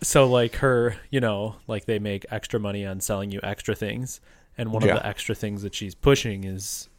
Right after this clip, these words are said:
Speaker 1: rooibos, uh, T B D.
Speaker 2: Mm.
Speaker 1: And, uh, <laughs> and so she's got, like,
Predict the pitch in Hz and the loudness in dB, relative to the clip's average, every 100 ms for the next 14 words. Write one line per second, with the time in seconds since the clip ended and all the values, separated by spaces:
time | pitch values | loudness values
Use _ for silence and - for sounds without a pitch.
0 | - 107 110 - - - - - _ - | -2 0 0 -2 -8 -10 -12 -20 _ -12
1 | 95 92 - 113 131 240 98 95 - - | -10 -8 -4 2 6 6 4 0 -8 -14
2 | - - - - - - 139 123 113 117 | -20 -20 -20 -20 -20 -4 0 2 2 2
3 | 110 104 107 - - 123 - 175 - 170 | 2 0 -4 -8 -4 -2 2 2 0 -4
4 | 175 - 160 147 - 151 - 151 - 143 | -8 -2 0 2 4 4 4 0 4 6
5 | 139 - 135 120 - | 6 4 2 0 -4